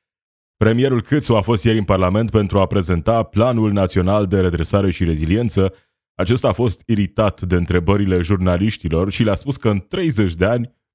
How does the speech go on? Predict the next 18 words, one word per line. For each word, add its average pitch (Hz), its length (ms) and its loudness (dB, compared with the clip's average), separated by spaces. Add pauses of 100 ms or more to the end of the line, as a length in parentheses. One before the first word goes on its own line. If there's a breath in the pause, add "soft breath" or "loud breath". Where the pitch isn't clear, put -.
(120)
nu 131 140 2
s-au 110 200 -2
civilizat. 85 720 -2 (680)
Tot 107 140 4
în 104 80 2
Parlament, 95 480 2
George 107 280 2
Simion 107 420 2
l-a 98 100 2
confundat 92 560 0
pe 113 120 2
Mihai 104 300 2
Eminescu 110 500 -2
cu 139 220 -2
poetul 113 420 0
băcăuan 101 720 0 (120)
Marian 90 400 2
Bamboi. 104 680 0